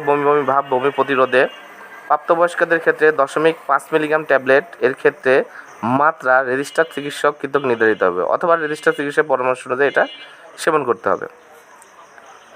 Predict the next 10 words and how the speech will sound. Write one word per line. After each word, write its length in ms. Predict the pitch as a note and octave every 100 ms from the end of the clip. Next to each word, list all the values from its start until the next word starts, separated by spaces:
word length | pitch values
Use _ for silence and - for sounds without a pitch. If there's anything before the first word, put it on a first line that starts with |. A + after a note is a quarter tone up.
| -
প্যালোনোস্টেন 680 | D#3+ D#3+ E3+ F3+ - F#3 F#3+ - - - - C#3+
অথবা 260 | G3 E3 C3+ A#3+ - - - - D#3
এর 80 | E3
যে 80 | C#3+ D#3
কোনো 120 | F3
উপাদানের 360 | E3 D#3 D#3 D#3
প্রতি 220 | D3+ D3+ E3 F3+ C#3
অতি 160 | C#3+ C#3+
সংবেদনশীল 500 | D3 C#3+ C#3+ C#3+ D#3+ D3 - - C3+
এমন 140 | D3+